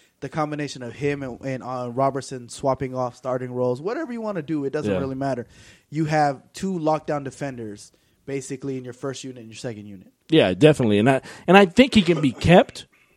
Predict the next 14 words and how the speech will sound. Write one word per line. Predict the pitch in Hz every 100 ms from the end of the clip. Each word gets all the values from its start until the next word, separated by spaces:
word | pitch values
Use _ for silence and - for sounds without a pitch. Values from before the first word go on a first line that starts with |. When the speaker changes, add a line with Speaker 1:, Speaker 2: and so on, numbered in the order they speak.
| _ _
Speaker 2:
for | - 143 101 - - 104
about | 101 127 220 -
the | 110
vet | 104 117 95
minimum. | 120 87 67 71 _ _ _ _
You | 131
know, | 120
I |
don't | 139 151
think | 185 170
he's | 143
necessarily | 139 131 123 110
looking | 127 147 117
at | 117 110 -